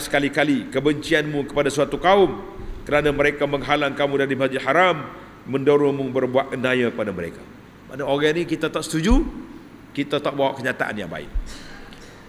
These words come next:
Kita tak keluar pandangan-pandangan dia yang berguna, tapi kita hentam, kita pukul,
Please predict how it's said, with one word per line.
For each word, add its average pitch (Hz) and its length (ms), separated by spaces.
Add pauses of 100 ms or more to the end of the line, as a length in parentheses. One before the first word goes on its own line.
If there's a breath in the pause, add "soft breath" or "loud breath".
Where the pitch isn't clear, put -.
Kita 165 260
tak 190 160
keluar 202 320
pandangan-pandangan 160 800
dia 151 220
yang 143 180
berguna, 131 480 (480)
tapi 147 240
kita 147 240
hentam, 143 480
kita 147 160
pukul, 147 480